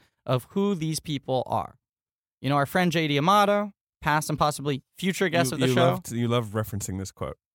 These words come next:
Speaker 1: He said that he thinks all movies are about their filmmaker.
Speaker 2: Sure.
Speaker 1: And so it's interesting to look at a career,
Speaker 2: Yeah.
Speaker 1: you know, and, and we, we, we're watching things in linear time. So you see a movie, three years later, a new movie comes out.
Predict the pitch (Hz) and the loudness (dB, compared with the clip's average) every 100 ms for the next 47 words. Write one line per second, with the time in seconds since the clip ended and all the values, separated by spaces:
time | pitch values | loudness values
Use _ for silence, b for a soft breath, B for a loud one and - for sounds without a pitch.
0 | _ 220 220 302 185 156 180 190 180 - | _ -2 2 4 2 0 -2 0 0 0
1 | 156 165 185 190 139 131 123 120 127 123 | 4 6 6 4 4 2 0 -2 0 0
2 | 117 117 113 113 - - - - _ _ | 2 0 0 -6 -8 -12 -12 -18 _ _
3 | - - _ _ _ _ _ _ 135 165 | -18 -18 _ _ _ _ _ _ -6 -4
4 | 147 208 226 226 - 175 147 131 165 208 | -4 0 0 0 -4 -2 -2 -2 -2 -2
5 | 202 202 165 147 127 120 123 - _ 127 | -4 -4 -2 0 0 0 -4 -10 _ -18
6 | - _ _ _ - 139 123 110 196 - | -18 _ _ _ -4 -2 0 0 0 0
7 | 233 208 226 339 427 - 302 403 466 - | 0 0 -2 -4 -6 -8 -6 -2 -2 -2
8 | 302 262 247 220 190 196 196 165 - 165 | -4 -2 0 0 0 0 2 0 0 -2
9 | 139 156 - 214 202 190 185 - b _ | -2 -4 -2 -2 0 0 -2 -6 b _
10 | 208 202 208 185 160 180 165 156 156 160 | 0 4 6 6 4 2 4 2 2 2
11 | 143 131 139 123 123 110 92 | 2 0 -2 0 0 -2 -4